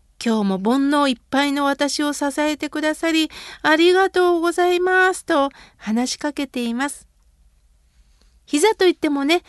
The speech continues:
場所が様々ですよね。お医者さんにも相談しながら、ある時には杖にも支えていただき、「どうかあなた様のペースで焦らず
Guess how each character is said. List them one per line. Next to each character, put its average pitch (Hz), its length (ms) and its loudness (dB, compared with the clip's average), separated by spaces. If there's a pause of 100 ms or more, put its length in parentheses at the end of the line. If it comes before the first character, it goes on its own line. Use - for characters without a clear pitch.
(140)
場 220 120 -4
所 262 160 0
が 254 100 0
様 262 280 -4
々 294 240 -2
で 269 120 -2
す 269 140 -6
よ 254 100 -2
ね。 320 240 -2 (1300)
お 240 100 2
医 226 40 0
者 240 160 0
さ 240 160 -4
ん 240 100 0
に 285 100 0
も 320 140 0
相 277 240 -2
談 277 220 -4
し - 120 -6
な 311 120 -2
が 311 120 2
ら、 302 160 0 (240)
あ 370 60 2
る 427 200 2
時 349 300 -2
に 440 140 0
は 302 220 2 (440)
杖 277 520 2
に 311 200 0
も 320 180 0
支 254 120 -6 (140)
え 269 180 0
て 233 180 -6
い 220 80 -6
た 262 120 -6
だ 262 140 -4
き、 302 340 -2 (400)
「ど 311 100 2
う 302 40 0
か 285 160 0 (280)
あ 269 120 2
な 349 140 4
た 339 180 -2
様 330 400 -2
の 381 260 0 (400)
ペ 415 220 0
ー 415 40 -4
ス - 140 -12
で 233 260 -2 (520)
焦 233 520 -2
ら 277 180 0
ず 277 360 -4